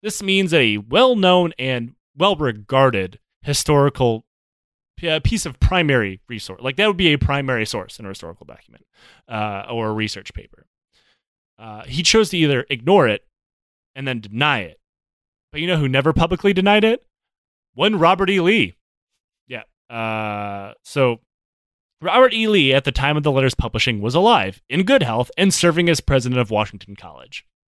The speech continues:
Uh, now, he did reportedly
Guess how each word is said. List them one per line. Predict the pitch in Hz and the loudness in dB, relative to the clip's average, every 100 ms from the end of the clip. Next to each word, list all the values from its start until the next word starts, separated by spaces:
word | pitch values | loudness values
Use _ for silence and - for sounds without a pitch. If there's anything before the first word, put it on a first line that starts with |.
| _ _ _ _ _ _ _ | _ _ _ _ _ _ _
Uh, | 120 113 113 113 113 113 110 | -6 -4 -2 -2 -4 -6 -8
now, | 143 139 123 - _ _ _ _ _ _ _ | -2 0 0 -4 _ _ _ _ _ _ _
he | 180 | -8
did | 226 233 | -6 -6
reportedly | - 147 151 - - 190 147 120 110 127 | -6 -4 0 0 2 2 2 0 -2 -4